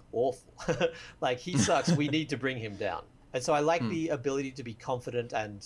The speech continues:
Speaker 1: you know, quote unquote American. That's, that's one of my f-, absolute favorite things about this country, is that they don't punish confidence or success. Obviously, like all things, it can be taken too far, and you can see that in terms of, like, the, the wealth disparity, et cetera, et cetera. But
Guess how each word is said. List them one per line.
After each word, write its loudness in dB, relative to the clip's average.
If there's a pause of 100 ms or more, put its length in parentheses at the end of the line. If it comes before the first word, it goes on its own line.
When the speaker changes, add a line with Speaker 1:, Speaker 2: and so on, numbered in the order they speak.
Speaker 1:
you -12
know, -8
quote 0
unquote -4
American. -8
That's, -8
that's -2
one -6
of -6
my -4
f-, -12
absolute -6
favorite -10
things -14
about -8
this -12
country, -14 (120)
is -4
that -2
they 2
don't 2 (160)
punish -4 (520)
confidence -4
or -4
success. -6 (680)
Obviously, 2 (140)
like -2
all 0
things, -8
it -8
can -14
be -8
taken -8
too -12
far, 2
and -4
you -14
can -14
see -4
that -2
in -10
terms -10
of, -14
like, -4
the, -6 (140)
the -4 (540)
wealth 0
disparity, -4
et -10
cetera, -8
et -10
cetera. -6
But -6